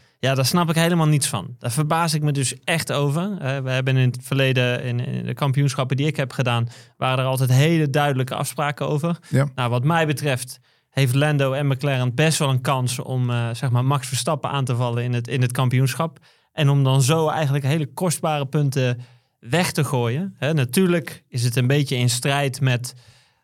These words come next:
Speaker 1: eh, ja, hoe moet ik dat zeggen, eh, de raceregels, hè. Je, je wilt er eigenlijk, eh, niet, eh, teamorders aan teamorders
Speaker 2: Ja.
Speaker 1: doen. Maar stel je nou voor <laughs> dat aan het eind van het jaar dat Lando net, nou, wat zal het zijn, eh, inmiddels, eh, twee keer hebben ze al zo'n race gehad, twintig punten zijn.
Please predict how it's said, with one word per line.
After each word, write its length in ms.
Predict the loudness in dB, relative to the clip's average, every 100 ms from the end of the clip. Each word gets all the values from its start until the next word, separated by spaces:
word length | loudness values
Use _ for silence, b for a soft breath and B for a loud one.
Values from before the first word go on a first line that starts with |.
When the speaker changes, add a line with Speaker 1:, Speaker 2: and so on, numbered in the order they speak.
| _
Speaker 1:
eh, 200 | -14 -8
ja, 180 | -4
hoe 100 | 0
moet 100 | 2
ik 60 | 2
dat 140 | -2
zeggen, 400 | 0 0 0 -2 -4
eh, 580 | -6 -4 -6 -6 -8 -6
de 140 | -2 0
raceregels, 800 | 2 2 2 2 2 0 -2 -2
hè. 140 | -4 -4
Je, 420 | -4 -6 -4 -4
je 80 | -2
wilt 200 | -2 -2
er 60 |
eigenlijk, 420 | -2 0 0 0
eh, 160 | -2 2
niet, 320 | 2 2 0
eh, 280 | -2 0 0 -2 -6 B B
teamorders 640 | 0 2 4 2 0 0 -2
aan 160 | 0 0
teamorders 460 | 2 4 4 4
Speaker 2:
Ja. 40 | 2
Speaker 1:
doen. 220 | 0 0 B B -6
Maar 100 | -2
stel 260 | 0 2
je 80 | 2
nou 160 | 2 2
voor 260 | 2 2 0
<laughs> 40 | 0
dat 100 | 0
aan 100 | 0
het 140 | 0
eind 300 | -2 0 0
van 140 | 0 -2
het 120 | 0
jaar 260 | 2 0 0
dat 180 | 0
Lando 380 | 2 2 2 2
net, 400 | 4 2 0 -8 b b
nou, 160 | -2 0
wat 140 | 0
zal 160 | 0 -2
het 120 | -2
zijn, 260 | -2 0
eh, 140 | 0 0
inmiddels, 480 | 0 2 2 0 0
eh, 140 | -2
twee 320 | -2 -2 -2
keer 300 | 0 0 2
hebben 280 | 2 2 2
ze 60 | 2
al 140 | 2
zo'n 180 | 0 2
race 240 | 0 0
gehad, 160 | -2 -4
twintig 260 | -2 -2
punten 280 | 0 0 0
zijn. 340 | 0 0 0